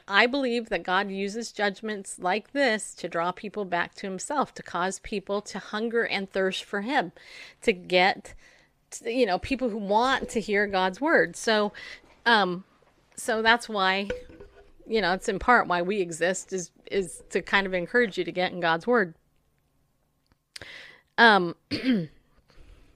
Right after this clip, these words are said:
Amos four, verses six to nine, it says, "I gave you cleanness of teeth in all your cities and a lack of bread in all your places, yet you did not return to me,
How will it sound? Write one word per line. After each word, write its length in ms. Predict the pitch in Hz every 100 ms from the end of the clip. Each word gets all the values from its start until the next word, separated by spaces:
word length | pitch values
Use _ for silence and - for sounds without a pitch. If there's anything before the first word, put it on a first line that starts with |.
| _ _ - - _ _ _ _ _ _ -
Amos 600 | 220 202 247 262 226 -
four, 520 | - 277 233 180 196 _ _ _ _ _ _ _ _ _ _ _ _ _ - - _ _ -
verses 480 | 220 220 226 185 -
six 380 | - 254 - -
to 120 | 208
nine, 280 | 214 208 185
it 140 | -
says, 300 | 196 185 175
"I 120 | 202 202
gave 240 | 240 226
you 100 | 214
cleanness 720 | - - 294 320 330 330 -
of 180 | 262 -
teeth 680 | - - 285 190 185 - - - 202
in 140 | 190
all 180 | 196 202
your 140 | 196
cities 480 | - 196 190 185 -
and 220 | 185 180 180
a 60 |
lack 340 | 175 196 208 196
of 160 | 160
bread 300 | 208 214 185
in 120 | 175
all 140 | 175 185
your 140 | 170
places, 560 | - 233 208 175 175 - - - - - -
yet 280 | 226 226 220
you 160 | 240
did 180 | 202 190
not 220 | 202 208
return 380 | 208 196 254 269
to 120 | -
me, 260 | 175 170